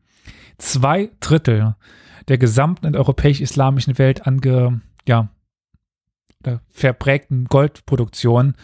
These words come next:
stammten aus dem Sudan, und dienten dann eben als Rohmaterial für die europäischen Goldprägung. Also zwei Drittel alles Gold stammt aus den wenigen Goldminen im Sudan. Die Herrscher von Mali, die den Handel mit dem Gold und außerdem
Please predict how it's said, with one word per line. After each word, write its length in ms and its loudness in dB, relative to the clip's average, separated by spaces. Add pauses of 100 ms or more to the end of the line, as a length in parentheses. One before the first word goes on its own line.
(140)
stammten 400 0
aus 140 -2
dem 140 0
Sudan, 540 0 (600)
und 460 -2
dienten 300 0
dann 200 -2
eben 220 -4
als 200 -4
Rohmaterial 680 0
für 140 -6
die 100 -10
europäischen 480 -2
Goldprägung. 600 -4
Also 160 -20
zwei 440 -2
Drittel 320 -8
alles 340 0
Gold 320 0
stammt 500 -4
aus 180 -4
den 200 -8
wenigen 280 -2
Goldminen 460 -4
im 160 -6
Sudan. 380 -8 (2500)
Die 60 0
Herrscher 260 2
von 180 0
Mali, 360 0
die 100 -4
den 220 -4
Handel 240 0
mit 140 -2
dem 140 -8
Gold 300 0
und 140 -6
außerdem 460 -2